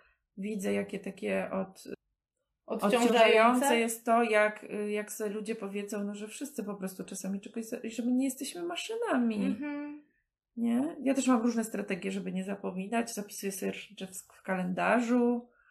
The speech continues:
Speaker 1: albo czasami
Speaker 2: Budziki jakieś,
Speaker 1: tak,
Speaker 2: ja
Speaker 1: no,
Speaker 2: sobie
Speaker 1: no,
Speaker 2: przy-,
Speaker 1: różne mamy
Speaker 2: przypominajki.
Speaker 1: narzędzia do tego.
Speaker 2: Mhm.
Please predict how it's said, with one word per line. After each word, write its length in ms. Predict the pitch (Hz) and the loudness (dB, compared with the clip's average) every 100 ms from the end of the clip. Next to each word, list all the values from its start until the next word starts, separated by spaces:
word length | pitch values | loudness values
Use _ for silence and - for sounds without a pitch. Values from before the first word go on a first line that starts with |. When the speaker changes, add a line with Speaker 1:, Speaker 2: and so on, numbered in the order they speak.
| _ _ _ _ | _ _ _ _
Speaker 1:
albo 240 | 185 185 190 | -8 -6 -6
czasami 340 | 208 202 196 | -2 2 2
Speaker 2:
Budziki 320 | 190 190 190 | 2 2 0
jakieś, 300 | 240 226 220 | 0 0 -2
Speaker 1:
tak, 220 | 214 202 208 | 2 2 4
Speaker 2:
ja 60 | |
Speaker 1:
no, 100 | 233 | 4
Speaker 2:
sobie 180 | 233 202 | 4 4
Speaker 1:
no, 100 | 214 | 0
Speaker 2:
przy-, 80 | 226 | 0
Speaker 1:
różne 140 | 220 214 | 0 0
mamy 100 | 196 | 0
Speaker 2:
przypominajki. 500 | 196 214 214 208 196 | 4 4 6 6 4
Speaker 1:
narzędzia 300 | 190 196 208 | 2 0 0
do 140 | 196 | 0
tego. 420 | 202 190 240 196 190 | -2 -2 0 2 2
Speaker 2:
Mhm. 200 | 240 | 0